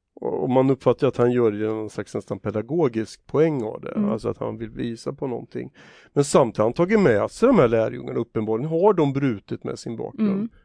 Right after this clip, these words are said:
Speaker 1: Uppenbarligen går de vidare
Speaker 2: Mm.
Speaker 1: och lämnar familjer bakom
Speaker 2: Mm.
Speaker 1: sig. Så att de lever ju i detta. Det är ju en väldigt extrem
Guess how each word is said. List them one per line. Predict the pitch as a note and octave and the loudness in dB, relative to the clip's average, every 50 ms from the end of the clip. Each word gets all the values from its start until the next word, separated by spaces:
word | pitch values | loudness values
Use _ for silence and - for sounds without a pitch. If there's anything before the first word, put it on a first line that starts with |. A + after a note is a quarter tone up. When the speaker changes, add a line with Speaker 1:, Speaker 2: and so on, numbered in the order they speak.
| _ _ - | _ _ -8
Speaker 1:
Uppenbarligen | B2+ - - - A2+ G#2+ A2 A2 A2 B2+ D3+ E3+ | -8 -6 -4 -4 -4 -2 -2 -2 0 0 0 -2
går | D3 C3+ B2+ D3 D3+ | -2 -2 2 2 2
de | B2+ A#2 A2 A2 A2 | 4 2 2 2 0
vidare | A#2+ A2 G#2 G2+ G2+ B2 C#3+ F3 E3 A2+ A2+ - - | -2 -2 -4 -2 2 2 4 4 4 2 -2 -6 -10
Speaker 2:
Mm. | B3 A#3+ A3 - _ | -12 -12 -12 -8 _
Speaker 1:
och | B2+ A#2+ | -4 2
lämnar | A#2+ C3+ A#2+ G#2+ G2+ G#2+ A2 G#2+ | 2 2 2 2 2 0 0 0
familjer | - - A2+ A#2 A#2 A2 G2+ G#2 G#2 G#2+ | 0 -2 -2 0 -2 -2 -2 -4 -6 -4
bakom | A2 A#2+ A#2 A2 - A3 | -4 -4 -6 -4 -2 -2
Speaker 2:
Mm. | F#3+ F3+ | -2 -2
Speaker 1:
sig. | G3 A3+ - G#3 D3 A#2+ - D3 - _ _ _ _ - - _ _ _ | -2 -2 -2 -2 -2 -2 -4 -10 -16 _ _ _ _ -20 -20 _ _ _
Så | _ - B2+ | _ 0 0
att | A2+ - - - - | 0 0 -6 -18 -18
de | - B2+ A#2 B2+ C3 C3 | -18 -4 0 0 0 2
lever | B2+ B2+ B2+ A#2 G#2+ G#2+ G#2+ C3+ | 0 -2 0 2 2 2 2 2
ju | F#3+ A3+ A3 | 2 2 4
i | E3+ | 4
detta. | C#3+ A2 F#2+ - _ - - - - - _ _ _ _ _ - D2 C#3+ - _ _ | 4 2 0 -2 _ -6 -6 -6 -8 -12 _ _ _ _ _ -20 -20 -20 -20 _ _
Det | - | -4
är | A2+ A2 | -4 -4
ju | A2 G#2 | -4 -6
en | G#2+ - - G4+ _ _ _ _ - C3 A#2 A#2+ B2 | -6 -8 -10 -14 _ _ _ _ -20 -20 -20 -8 0
väldigt | C3 C3+ A2+ G2+ G2 A2 C3+ D3+ C#3+ - | 2 4 4 2 0 -2 -2 -2 0 0
extrem | C#3+ - - - - - A#2+ D#3 G3 F#3 B2+ A2 G#2+ A2 | -2 -2 -4 -6 -4 -4 -2 0 2 2 0 0 -2 -6